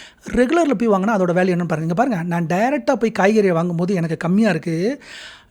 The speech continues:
நடுவுல ஒருத்தரை போய் கொண்டு எடுத்துட்டு வந்து குடுங்கிறதுக்கு அதிகமா இருக்கு.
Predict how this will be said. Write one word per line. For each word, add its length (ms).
நடுவுல 500
ஒருத்தரை 220
போய் 140
கொண்டு 300
எடுத்துட்டு 300
வந்து 100
குடுங்கிறதுக்கு 640
அதிகமா 280
இருக்கு. 240